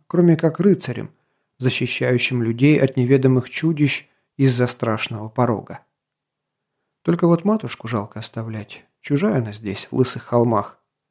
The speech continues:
Это Кай понимает. Он не очень хорошо помнит первые дни в деревне.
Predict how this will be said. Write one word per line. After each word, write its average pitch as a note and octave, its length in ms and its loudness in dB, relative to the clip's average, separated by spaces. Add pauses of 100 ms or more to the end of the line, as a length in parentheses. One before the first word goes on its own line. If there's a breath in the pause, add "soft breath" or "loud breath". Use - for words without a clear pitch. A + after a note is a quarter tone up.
(560)
Это F#3+ 220 -4
Кай C#3 200 0
понимает. A#2+ 640 0 (1800)
Он F3+ 180 6
не F#3+ 100 8
очень F#3+ 280 4
хорошо E3+ 360 2
помнит E3 440 4
первые D#3 340 6
дни D3+ 160 4
в C3+ 60 2
деревне. B2 540 2